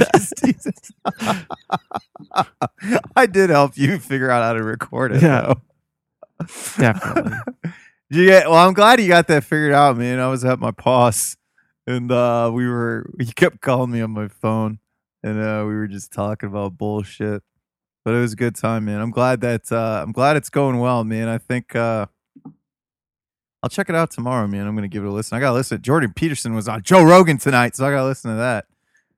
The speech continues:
Speaker 1: Um, but anyways, man, let's, while I burp into the microphone and be all disgusting, let's, uh, let's go ahead and wrap it up then. Uh, anything you wanna close with, Scott?
Speaker 2: No, I'm good. Farm on.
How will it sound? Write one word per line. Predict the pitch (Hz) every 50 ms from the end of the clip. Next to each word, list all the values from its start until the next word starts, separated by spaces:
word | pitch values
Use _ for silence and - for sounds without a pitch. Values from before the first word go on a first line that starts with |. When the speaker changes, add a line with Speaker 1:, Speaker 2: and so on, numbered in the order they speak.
| _ _ -
Speaker 1:
Um, | 107 113 113 113 113 110 110 107 107 107 104 101 _ _ _ _ _ _ _ _ _ -
but | - 180 202
anyways, | 220 247 285 294 262 170 -
man, | 160 175 214 233 - - - - - - - -
let's, | 160 175 185 202 - - - - - _ _ _ _ _ - 131 135 113 107 113
while | 120 135 151 156
I | 135
burp | 110 101 - - 110 127 139 - -
into | 147 143 127
the | 113 110
microphone | 101 104 113 - - - 107 - - 107 104 104 104
and | 101
be | 98 107
all | 113 110 107
disgusting, | 104 101 - - - 113 113 - - - 101 101 101 - _ _ _ _ _ _ _ _ _ _ _ _ _ _ _ _ _ -
let's, | 139 151 156 - -
uh, | - 185 175 175 175 175 170 170 170
let's | 151 160 165 -
go | - 208 190
ahead | 180 190 190
and | 180 170
wrap | 170 175 190 185 -
it | 160 147
up | 156 180 190 _
then. | - 139 123 131 135 147 170 170
Uh, | 147 135 135 131 131 131 127 123 120 _ _ _ _ _ _ _ _ _ _ _ _ _ _ _ _ _ _ _ -
anything | - 131 135 123 - 135 135
you | 135 135
wanna | 131 127
close | - - 131 147 139 113
with, | 92 -
Scott? | - - - 80 85 - _ -
Speaker 2:
No, | 139 147 180
I'm | 190 156
good. | 127 151 170 190 127 110 _ _ _ _ _ _ _ _ _
Farm | - - 139 139 135 131
on. | 131 139 139 120 110